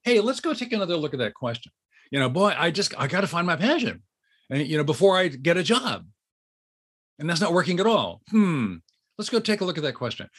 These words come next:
So I would, I would say just seriously analyze the questions that are getting in your way and see whether or not they deserve to. This is why we call reframing is terribly important. So, you know, the reframe is not, "What's my passion?" You know,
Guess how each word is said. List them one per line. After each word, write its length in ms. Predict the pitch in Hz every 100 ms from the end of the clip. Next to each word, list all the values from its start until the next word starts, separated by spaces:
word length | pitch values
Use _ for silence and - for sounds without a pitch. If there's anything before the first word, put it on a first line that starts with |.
| -
So 120 | 185
I 160 | 175 254
would, 240 | 294 240
I 120 | 165
would 120 | 202
say 120 | 175 151
just 300 | 170 - -
seriously 460 | 208 220 - 185
analyze 680 | 165 160 143 139 135 127 - _ _ _ _ -
the 60 |
questions 400 | - 175 151 160 131
that 100 | 135
are 60 |
getting 280 | 131 139 135
in 60 | 117
your 200 | 113 117
way 640 | 160 254 151 87 78 101 - _
and 100 | 156
see 140 | 165 214
whether 180 | 202 196
or 40 |
not 140 | 185
they 80 | 180
deserve 440 | 160 175 254 339 -
to. 140 | - - _ _ _ -
This 80 | 170
is 40 |
why 120 | 180
we 120 | 180 175
call 200 | 156 151
reframing 580 | 156 226 220 139 127
is 80 | 135
terribly 300 | - 117 117
important. 400 | 113 135 160 113
So, 120 | -
you 160 | 135 170
know, 80 | 147
the 80 | 156
reframe 400 | 233 277 180 151
is 120 | 147
not, 220 | 170 151 - -
"What's 160 | 175
my 160 | 160 143
passion?" 760 | - 214 254 - 98 95 120 - _ _ - _
You 100 | 156
know, 340 | 131 113 135